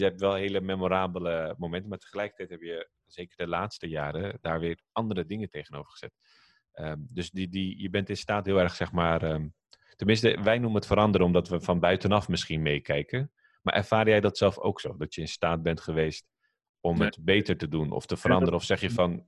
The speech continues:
Speaker 2: Ja,
Speaker 1: ze
Speaker 2: ik maak
Speaker 1: zien mij nu pas?
Speaker 2: Ik maakte die vlogs en op een gegeven moment, eh, ja, kwam ik bij een management en toen moest ik veranderen, weet je. Dus dat was een beetje onder druk gaan veranderen. Dus ik,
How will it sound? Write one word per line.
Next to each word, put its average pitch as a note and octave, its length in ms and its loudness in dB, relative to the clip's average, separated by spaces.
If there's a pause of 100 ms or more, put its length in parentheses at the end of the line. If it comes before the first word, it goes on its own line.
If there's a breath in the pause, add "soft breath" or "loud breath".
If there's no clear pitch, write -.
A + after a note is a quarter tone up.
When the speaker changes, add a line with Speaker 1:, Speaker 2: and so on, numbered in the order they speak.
(120)
Speaker 2:
Ja, E2+ 160 -8
Speaker 1:
ze G#2 80 4
Speaker 2:
ik F2+ 60 2
maak F#2+ 100 0
Speaker 1:
zien G2+ 120 -4
mij F#2 140 4
nu F2+ 140 2
pas? - 340 -8 (420)
Speaker 2:
Ik G2+ 220 -14
maakte A#2 300 0
die A2 180 2
vlogs A#2 320 0
en A2 100 0
op G#2 120 -2
een - 60 -20
gegeven A2 300 0
moment, G#2 340 -2
eh, G2+ 280 2 (640)
ja, G#2 140 -2
kwam A2 160 0
ik G#2+ 60 2
bij A2 120 6
een G#2+ 80 4
management A2 420 2
en G#2 100 0
toen G#2+ 180 0
moest A2 240 -2
ik G#2+ 100 -2
veranderen, F2+ 460 0
weet F2 240 0
je. G2+ 60 -6
Dus F2+ 180 -6
dat F#2 100 -12
was F#2+ 220 -8
een F#2+ 80 0
beetje - 180 -6
onder G2+ 240 -2
druk - 240 0
gaan F#2+ 180 -4
veranderen. F2+ 380 -6
Dus E2+ 140 -18
ik, F#2 120 -12